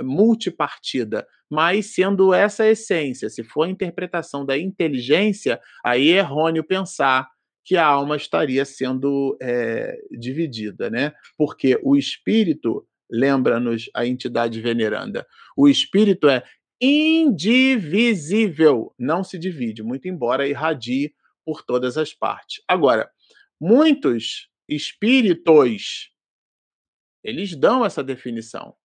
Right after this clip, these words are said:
<laughs> E a resposta é sensacional, né? O espírito superior que responde, assim, eles dão essa definição porque eles são ignorantes.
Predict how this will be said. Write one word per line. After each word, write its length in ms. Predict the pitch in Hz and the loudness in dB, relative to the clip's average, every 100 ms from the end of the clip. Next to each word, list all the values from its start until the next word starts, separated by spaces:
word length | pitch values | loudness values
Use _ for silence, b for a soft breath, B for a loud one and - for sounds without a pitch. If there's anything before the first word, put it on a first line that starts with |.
| _ | _
<laughs> 300 | - 151 135 b b - | -10 -10 -10 b b 0
E 80 | |
a 60 | 180 | 2
resposta 500 | 190 185 - 175 202 | 2 0 0 0 0
é 20 | |
sensacional, 840 | 196 214 202 220 220 302 214 175 151 | 2 2 2 -2 0 2 4 6 6
né? 160 | 139 - b b | 2 -2 b b
O 80 | 156 | 2
espírito 340 | 170 - 233 233 | 2 2 -4 -4
superior 580 | 220 202 220 185 175 | -6 0 2 4 0
que 100 | - | -2
responde, 580 | 151 147 - - 214 196 | -2 -2 -4 -2 -2 0
assim, 160 | 190 175 | -2 -2
eles 260 | 175 220 | -2 -2
dão 160 | 175 226 | 0 2
essa 180 | 233 196 | 2 -2
definição 600 | 170 165 151 139 185 208 | -4 -4 -6 -4 -2 -2
porque 280 | 208 196 233 | -2 -4 -4
eles 180 | 254 - | -4 -4
são 120 | 294 | -4
ignorantes. 840 | 240 262 349 330 240 233 - - | -2 -2 0 2 2 0 -4 -14